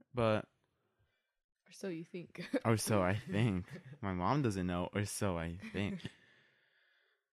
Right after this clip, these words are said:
Speaker 1: Mm, because I think, uh, we have talked about it. I have talked about it with my mom a few times. She was like, "Do you have a girlfriend?" I was like, "No." She's like, "Are you interested in them?"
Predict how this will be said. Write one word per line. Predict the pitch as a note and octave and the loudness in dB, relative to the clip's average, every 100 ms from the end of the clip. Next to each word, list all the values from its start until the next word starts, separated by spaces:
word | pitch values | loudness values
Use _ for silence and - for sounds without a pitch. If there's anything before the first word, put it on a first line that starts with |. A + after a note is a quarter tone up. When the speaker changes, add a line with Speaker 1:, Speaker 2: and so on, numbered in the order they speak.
| _ - | _ -4
Speaker 1:
Mm, | D#3 D3+ D3 C#3 A#2+ | 0 2 2 0 0
because | C#3 E3+ C#3 A2+ - - _ - - _ _ _ _ _ _ _ _ _ _ - B2+ | 2 6 8 6 -2 -16 _ -20 -20 _ _ _ _ _ _ _ _ _ _ -2 0
I | |
think, | C3 G#3 G#3 _ - | 4 4 2 _ 4
uh, | A#2+ G#2+ F#2+ | 6 8 6
we | A2 | 4
have | G#2+ F#2+ A2+ | 6 6 4
talked | D#3 D3 - | 0 -2 2
about | D3+ D#3 | 4 4
it. | E3+ - _ _ _ G#2+ | 4 0 _ _ _ 2
I | |
have | G#2 F#2+ G#2 | 4 4 2
talked | C3 C#3 C#3+ | -2 0 2
about | D3 D3+ | 4 4
it | |
with | C#3+ | 4
my | D3+ | 4
mom | C#3+ C#3 C#3+ | 4 4 2
a | |
few | - C#3+ | -2 -2
times. | D3 D#3 E3+ _ _ | 0 0 -2 _ _
She | - | -2
was | B2 A#2 | 0 2
like, | G#2 - - _ _ | 0 -2 -16 _ _
"Do | A2+ | -2
you | B2+ | 0
have | C3+ | 0
a | A2 | 0
girlfriend?" | G#2+ A#2 C3 B2+ B2 _ _ _ _ _ | 0 0 -2 -2 -4 _ _ _ _ _
I | F#2+ | -2
was | |
like, | G2 F2 | 0 0
"No." | F2 E2+ E2 G2 _ | 0 0 -4 -8 _
She's | - | -6
like, | F#2 | -2
"Are | G#2 | 0
you | F#2+ | 0
interested | G2+ A#2 B2+ C#3+ | 0 -4 -6 -2
in | C#3+ | 0
them?" | D3 D3 | 0 -2